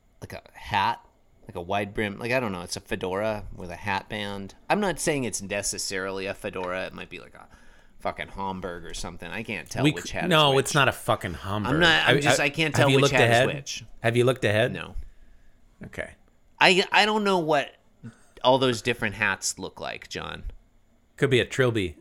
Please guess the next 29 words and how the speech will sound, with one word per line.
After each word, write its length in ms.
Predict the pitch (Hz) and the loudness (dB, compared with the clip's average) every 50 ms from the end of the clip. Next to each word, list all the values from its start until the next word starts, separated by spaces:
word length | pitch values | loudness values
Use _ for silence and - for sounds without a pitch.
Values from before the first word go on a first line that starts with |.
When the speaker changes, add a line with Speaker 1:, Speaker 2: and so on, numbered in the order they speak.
| - | -8
Speaker 2:
I 40 | - | -6
think 140 | 123 - 214 | -4 -2 0
it 40 | 220 | 0
might 160 | 196 180 170 | 2 0 2
be 80 | 165 135 | 2 2
a 40 | 127 | 2
Speaker 1:
Might 120 | 127 123 | 4 4
Speaker 2:
trilby. 180 | 113 113 117 107 | 4 4 2 2
Speaker 1:
be 60 | 87 | 0
a 40 | 76 | -2
trilby. 400 | - 110 98 87 82 90 - - - - - - | -2 -2 -2 -2 -4 -8 -12 -14 -16 -20 -10 0
What 240 | - 330 302 302 302 | 6 8 8 8 10
was, 240 | 285 269 - - 240 - - 180 - - - | 8 4 4 2 0 -4 -6 -8 -16 -16 -10
what 300 | 180 180 240 254 226 208 | 2 6 6 6 6 6
was, 180 | 220 214 208 208 - - | 4 4 4 2 0 -2
what 300 | 175 175 208 214 180 185 | 0 4 4 4 4 4
was 260 | 190 185 165 139 143 | 2 2 2 2 2
I 360 | 143 117 92 76 65 - - - - - 131 | 2 2 0 -2 -6 -10 -14 -20 -10 -4 -4
at 180 | 139 139 - | -4 -2 -2
Miami 460 | 147 143 139 135 143 151 156 160 165 | -2 -2 0 0 0 -2 -2 -2 -2
University 680 | 160 160 165 165 156 151 139 160 165 156 - - 160 170 | -2 0 0 0 0 2 2 2 2 2 0 0 0 0
with 240 | 151 131 120 - - | 0 0 -2 -2 -4
P 200 | - - 180 175 | -6 -6 -4 -4
J 240 | 156 143 180 175 165 160 | 0 0 2 2 4 2
O'Rourke 440 | 156 147 139 139 156 180 185 180 - | 2 2 2 0 0 0 0 -2 -2
in 120 | 170 147 | -4 -2
the 100 | 143 127 | -2 -2
nineteen 400 | 131 143 156 151 147 - 147 127 | -2 -2 -2 -4 -4 -6 -6 -6
twenties? 600 | 117 - - 147 151 147 - 202 202 180 156 - | -6 -6 -6 -6 -6 -4 -6 -6 -4 -4 -4 -4